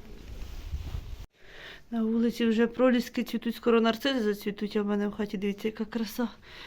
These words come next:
Вже розцвів повністю.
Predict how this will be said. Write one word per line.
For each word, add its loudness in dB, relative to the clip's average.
Вже 6
розцвів 10
повністю. 6